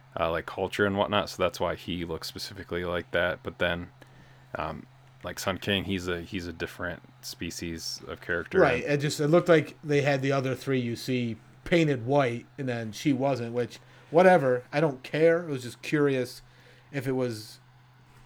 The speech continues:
Speaker 2: the actors
Speaker 1: I
Speaker 2: being
Speaker 1: think
Speaker 2: like,
Speaker 1: that
Speaker 2: "I'm
Speaker 1: might
Speaker 2: not
Speaker 1: be
Speaker 2: doing
Speaker 1: partly
Speaker 2: that,"
Speaker 1: too,
Speaker 2: or
Speaker 1: uh, 'cause in there, like, they, they're kinda talking to her like she's, like, less than them too, like, or they found her in the gutter, and
Speaker 2: Yeah,
Speaker 1: so
Speaker 2: so it
Speaker 1: there's,
Speaker 2: just could
Speaker 1: like,
Speaker 2: be, like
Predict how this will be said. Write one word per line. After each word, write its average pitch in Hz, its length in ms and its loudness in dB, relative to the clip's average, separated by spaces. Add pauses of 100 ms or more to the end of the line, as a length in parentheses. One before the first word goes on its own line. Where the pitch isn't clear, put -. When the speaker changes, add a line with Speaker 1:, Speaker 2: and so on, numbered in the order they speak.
(400)
Speaker 2:
the 139 140 -6
actors 160 320 6
Speaker 1:
I 113 60 10
Speaker 2:
being 151 80 4
Speaker 1:
think 165 140 8
Speaker 2:
like, 131 60 4
Speaker 1:
that 127 140 12
Speaker 2:
"I'm 135 80 4
Speaker 1:
might 131 100 10
Speaker 2:
not 120 80 0
Speaker 1:
be 123 60 2
Speaker 2:
doing 156 120 2
Speaker 1:
partly 113 320 10
Speaker 2:
that," 110 80 0
Speaker 1:
too, 123 320 8 (1500)
Speaker 2:
or 110 80 6
Speaker 1:
uh, 101 240 6 (400)
'cause 110 180 2
in 120 280 6
there, 117 240 8
like, 101 280 2 (340)
they, 101 200 4
they're 107 180 0
kinda 117 260 4
talking 104 540 6
to - 180 2
her 98 200 4
like 95 160 0
she's, 104 240 -4
like, 87 240 -4
less 95 220 2
than 104 120 -4
them 101 160 2
too, 98 240 0
like, 87 180 2
or 90 200 2
they 82 100 0
found 85 380 -2
her 92 100 0
in 85 120 0
the 80 100 -2
gutter, 82 480 0 (640)
and 80 280 -2 (100)
Speaker 2:
Yeah, 131 360 -2
Speaker 1:
so - 160 -2
Speaker 2:
so 95 60 8
it 90 40 4
Speaker 1:
there's, 90 200 6
Speaker 2:
just 87 60 -8
could - 80 2
Speaker 1:
like, 95 120 6
Speaker 2:
be, - 40 4
like 117 240 -2